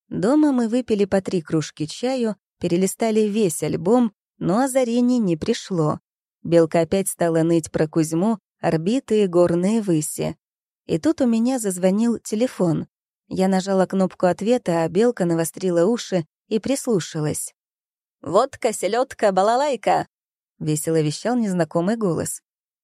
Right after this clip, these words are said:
"Я шутить изволю. Я Майкл из Америка.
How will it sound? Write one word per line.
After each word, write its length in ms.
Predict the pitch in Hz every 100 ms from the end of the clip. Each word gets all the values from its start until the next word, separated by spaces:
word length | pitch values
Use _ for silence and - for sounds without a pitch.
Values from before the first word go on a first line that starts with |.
| _
"Я 220 | - 170 185
шутить 420 | 226 190 208 185
изволю. 460 | 175 175 165 160 - _ _
Я 240 | - 277 285
Майкл 340 | 311 202 160
из 120 | 156 170
Америка. 540 | 240 240 160 160